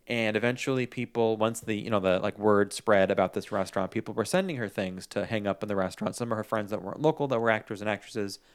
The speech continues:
would send memorabilia or other things. And, um, thus all of this,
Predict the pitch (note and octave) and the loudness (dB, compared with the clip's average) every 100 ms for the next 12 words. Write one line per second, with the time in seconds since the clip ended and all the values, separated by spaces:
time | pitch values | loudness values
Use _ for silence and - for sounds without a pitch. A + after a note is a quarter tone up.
0 | _ - A2+ G2 F#2+ F#2+ A#2 F#3+ F#3 F3+ | _ -12 -6 -4 -4 -2 2 4 4 4
1 | D3+ C3 C3 C3+ - B2+ B2+ - _ _ | 4 4 2 -2 -2 -2 -4 -12 _ _
2 | _ - - _ A#2 A#2 A2+ A2 G#2 - | _ -20 -20 _ -4 -2 0 -2 -6 -10
3 | - G2 F#2 F2+ F2+ - - - G2 F#2+ | -6 -4 -2 -4 -8 -14 -16 -4 0 0
4 | - - G2 G#2 G2+ A#2 | -2 -8 0 0 2 0